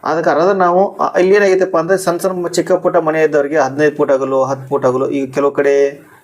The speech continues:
ತುಂಬ ಉದ್ದ ಇರುತ್ತೆ, ಅಗಲ ಕಡಿಮೆ ಇರುತ್ತೆ. ಅಗಲ ಕಡಿಮೆ ಇದ್ದಾಗ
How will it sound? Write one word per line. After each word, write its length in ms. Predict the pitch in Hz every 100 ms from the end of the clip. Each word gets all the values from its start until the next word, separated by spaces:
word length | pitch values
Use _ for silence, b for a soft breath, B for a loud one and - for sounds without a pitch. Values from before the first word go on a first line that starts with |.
| _
ತುಂಬ 440 | 156 151 160 165 160
ಉದ್ದ 240 | 151 156
ಇರುತ್ತೆ, 360 | 160 143 139 151
ಅಗಲ 280 | 123 139 147
ಕಡಿಮೆ 260 | 139 131
ಇರುತ್ತೆ. 280 | 120 117 -
ಅಗಲ 340 | - 139 165
ಕಡಿಮೆ 320 | 170 160 160 156
ಇದ್ದಾಗ 360 | 143 143 143